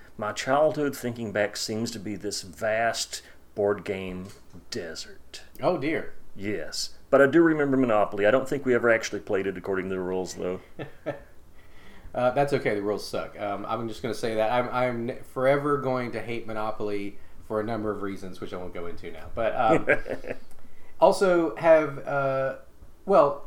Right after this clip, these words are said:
Speaker 2: it sounds like you've played, and we, we talked about this. Normally I would ask people, "Have you always played games?" Or they, you just said you've had this sort of desert, but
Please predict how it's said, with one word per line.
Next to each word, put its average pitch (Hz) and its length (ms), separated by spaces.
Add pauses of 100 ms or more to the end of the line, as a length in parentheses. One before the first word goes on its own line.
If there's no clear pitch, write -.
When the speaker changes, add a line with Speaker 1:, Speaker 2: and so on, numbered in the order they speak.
Speaker 2:
it 160 140
sounds 214 180
like 156 160
you've 185 160
played, 147 200
and 135 100
we, 147 160
we 151 100
talked 143 220
about 107 160
this. 104 140
Normally 160 320
I 135 40
would 127 80
ask 127 200
people, 113 260
"Have 117 140
you 120 120
always 113 280
played 117 260
games?" 110 520
Or 101 140
they, 107 180
you 113 200
just 113 180
said 110 340
you've 113 180
had 110 180
this 101 140
sort 110 100
of 95 140
desert, 120 520
but 123 460